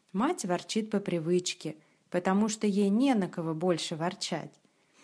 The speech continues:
Когда Васютка с ружьём на плече и с патронашем на поясе, похожий на коренастого маленького мужичка, вышел из избы, мать привычно строго напомнила:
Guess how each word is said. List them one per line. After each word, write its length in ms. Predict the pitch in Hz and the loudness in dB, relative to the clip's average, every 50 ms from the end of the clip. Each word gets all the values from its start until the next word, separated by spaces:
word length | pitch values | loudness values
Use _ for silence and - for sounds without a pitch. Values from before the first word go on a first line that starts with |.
| - _ - - - - - _ _ _ _ | -20 _ -20 -20 -20 -20 -20 _ _ _ _
Когда 360 | - 202 - 196 208 311 339 | 4 6 6 8 8 6 6
Васютка 520 | 330 262 214 - - 247 247 240 - 202 190 | 6 4 4 4 2 0 0 2 2 0 0
с 140 | - - | 2 0
ружьём 420 | 185 185 180 165 175 202 226 220 202 | 0 -2 -2 0 2 2 4 4 4
на 100 | 185 175 | 4 2
плече 440 | - 175 185 190 190 - 208 196 190 | 0 -2 -2 -2 0 2 2 2 2
и 60 | 180 | 2
с 80 | - | 0
патронашем 720 | - 175 170 - 202 185 190 190 185 180 - - 175 165 160 | -2 -4 -2 0 2 2 4 4 4 2 2 0 -2 -2 -2
на 100 | 160 160 | -2 -2
поясе, 580 | 156 - 190 214 226 233 226 - - - 208 | -2 0 2 2 4 4 2 2 0 0 -2
похожий 540 | 208 - - 180 - - 214 214 202 180 180 | -2 -2 -2 -2 0 2 2 2 4 2 0
на 140 | 175 175 170 | -2 -2 -2
коренастого 800 | - - 170 170 165 160 175 208 247 240 - - - 170 165 165 | -2 -2 0 0 0 2 2 2 2 2 0 -2 -2 -4 -2 -2
маленького 580 | 165 175 190 196 180 180 165 - 170 160 165 165 | 2 2 2 4 2 0 0 -2 -4 -4 -2 -2
мужичка, 600 | 165 165 165 - 196 185 - - - 190 170 156 | -2 -2 -2 -2 -2 -2 -4 -4 -2 -2 -2 0
вышел 380 | 147 190 202 196 - 185 170 - | 2 2 2 2 0 -4 -6 -6
из 260 | - 175 160 147 170 | -6 -4 -2 -2 0
избы, 480 | 165 156 156 151 185 269 330 359 - - - - - - - _ _ - | 0 -2 -2 0 2 2 2 2 0 -6 -14 -20 -20 -20 -20 _ _ 0
мать 340 | 165 180 220 302 311 - - | 2 4 4 4 4 0 0
привычно 520 | - 226 208 160 190 226 214 - - 208 196 | 0 0 2 2 2 0 0 0 0 0 0
строго 420 | 196 - - 170 185 180 175 180 | 0 0 2 2 2 2 2 2
напомнила: 840 | 175 180 185 180 - 180 170 160 160 156 156 151 147 147 143 147 | 2 0 0 0 0 0 0 0 0 0 0 -2 -2 -4 -6 -10